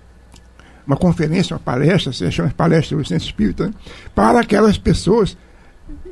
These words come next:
perceberem, entenderem e se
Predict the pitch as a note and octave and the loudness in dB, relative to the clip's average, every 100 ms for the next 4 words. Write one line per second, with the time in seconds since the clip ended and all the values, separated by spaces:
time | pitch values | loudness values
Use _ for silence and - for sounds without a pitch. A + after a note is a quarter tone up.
0 | - - - F#4+ B3+ B3 A#3+ A3 G#3+ F3 | -2 0 2 4 6 6 4 4 4 6
1 | G3 A3+ G#3+ F3 E3+ - - - - F#3+ | 6 4 2 0 -4 -10 -20 -20 -4 0
2 | A3 - - - A3 A#3+ A#3 A3+ A3 | 2 0 -4 -4 0 2 2 0 -2